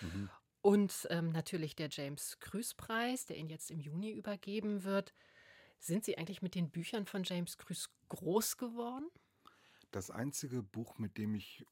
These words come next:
Speaker 1: groß geworden bin, ähm, ist Henriette Bimmelbahn. Das war dann aber auch witzig, das liest nämlich meine Nichte aktuell und es lag,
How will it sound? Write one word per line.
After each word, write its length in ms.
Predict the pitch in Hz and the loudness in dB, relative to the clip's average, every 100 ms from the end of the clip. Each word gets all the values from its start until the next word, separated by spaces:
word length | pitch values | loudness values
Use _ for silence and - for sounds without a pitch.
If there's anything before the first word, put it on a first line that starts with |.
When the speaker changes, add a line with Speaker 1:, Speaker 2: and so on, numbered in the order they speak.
| - | -6
Speaker 1:
groß 240 | 120 113 | -4 -4
geworden 340 | 107 104 92 | 0 0 0
bin, 280 | 85 123 151 - - _ | 0 -2 -2 -6 -20 _
ähm, 220 | 123 120 107 | 0 2 2
ist 140 | - | 0
Henriette 380 | 113 107 104 92 | 0 2 0 -2
Bimmelbahn. 580 | 98 90 82 76 73 76 _ - - - | -2 0 -2 -4 -4 -10 _ -20 -20 -4
Das 180 | 104 143 | -2 0
war 60 | |
dann 140 | 135 127 | 2 2
aber 140 | 98 | 2
auch 140 | - | 0
witzig, 260 | 107 - 120 | -4 -4 -4
das 180 | 110 - | -4 -6
liest 240 | 104 - | -6 -2
nämlich 260 | 104 98 - | 0 0 0
meine 180 | 90 87 | 0 0
Nichte 320 | 117 - 69 | -2 -2 -2
aktuell 440 | - - 78 95 | -2 -2 -2 -2
und 140 | 123 95 | -2 -4
es 160 | 85 | -4
lag, 340 | 85 82 113 | -4 -2 -2